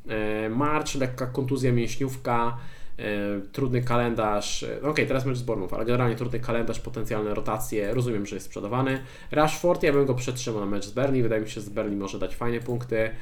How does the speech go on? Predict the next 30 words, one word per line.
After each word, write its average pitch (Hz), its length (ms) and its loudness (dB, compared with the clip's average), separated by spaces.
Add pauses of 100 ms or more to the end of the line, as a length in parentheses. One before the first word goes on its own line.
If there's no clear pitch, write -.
(180)
Chyba 131 220 2
są 117 280 0
większe 107 380 0
problemy, 98 840 -2
mm, 95 220 -6
w - 60 -2
składach 95 600 -2
niż 101 480 -4
Rashford. 131 840 0 (260)
Chilwell, 175 480 4 (640)
zgrzyt, 123 640 0 (320)
zgrzyt, 127 560 2
nie 139 120 4
wiem, 127 160 6
czy 123 120 0
go 95 120 -2
trzymać, 170 560 0
znaczy, 127 240 -2
pewnie 170 300 -2
będę 120 260 4
go 120 100 2
trzymał, 123 400 2
nie 127 120 4
wiem, 123 100 6
czy 123 120 2
go 117 120 0
wystawić 117 560 -2
na 110 60 -2
Aston 110 280 -2
Villę. 107 440 0